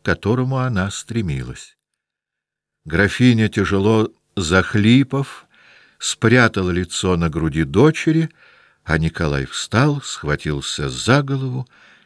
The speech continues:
и вышел из комнаты. Наташа взялась за дело примирения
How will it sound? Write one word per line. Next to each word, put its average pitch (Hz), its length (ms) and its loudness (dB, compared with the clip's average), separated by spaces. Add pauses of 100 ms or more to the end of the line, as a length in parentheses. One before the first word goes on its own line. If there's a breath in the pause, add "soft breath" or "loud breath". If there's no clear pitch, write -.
и 80 160 -2
вышел 78 400 -4
из - 160 -12
комнаты. 62 540 -10 (2500)
Наташа 101 540 0
взялась 92 420 0
за 82 220 -2
дело 90 260 0
примирения 85 840 -2